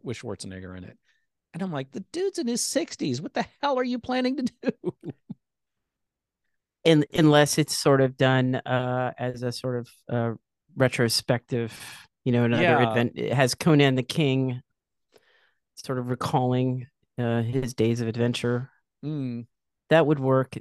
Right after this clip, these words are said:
Speaker 2: I heard that Vin Diesel was originally going to be in, in some sort of Conan movie in the two thousands, but then he, he wound up doing, uh, the
Speaker 1: Fast
Speaker 2: Fast
Speaker 1: and
Speaker 2: and
Speaker 1: Furious.
Speaker 2: Furious
Speaker 1: Yeah.
Speaker 2: films instead. But the, that's,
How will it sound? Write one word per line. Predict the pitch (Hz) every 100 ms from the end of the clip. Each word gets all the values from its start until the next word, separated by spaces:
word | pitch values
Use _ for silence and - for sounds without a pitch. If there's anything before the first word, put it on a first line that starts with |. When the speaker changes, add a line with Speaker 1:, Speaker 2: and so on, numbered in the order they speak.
| -
Speaker 2:
I | 139 139
heard | 135 170 156 139
that | 143 139
Vin | 127 160
Diesel | 160 151 156 135
was | 135 127 - -
originally | 120 127 135 135 127 120
going | 127 127
to |
be | 123 127 123
in, | 123 123 - -
in | 127 123
some | - 127 127
sort | 131 127
of | 127
Conan | 139 123 117
movie | 120 120 120 117
in | 113
the | 117
two | - -
thousands, | - 95 131 127 127 127 120 - _ _ _ _ _ _ _
but | -
then | - 120 117
he, | 117 131 120 _ _
he | - 127
wound | 127 117
up | 117 - _ -
doing, | 127 123 113 110
uh, | 110 107 110 _ _ _ _ -
the |
Speaker 1:
Fast | 135
Speaker 2:
Fast | 135 120
Speaker 1:
and | 101
Speaker 2:
and |
Speaker 1:
Furious. | 131 123 123 123 - -
Speaker 2:
Furious | - 110 104 101 _ _ _ _ -
Speaker 1:
Yeah. |
Speaker 2:
films | 139 123 127 123
instead. | 120 - - 127 123 127 -
But | 160
the, | 160 - _ - - _ _ _ _ -
that's, | 170 -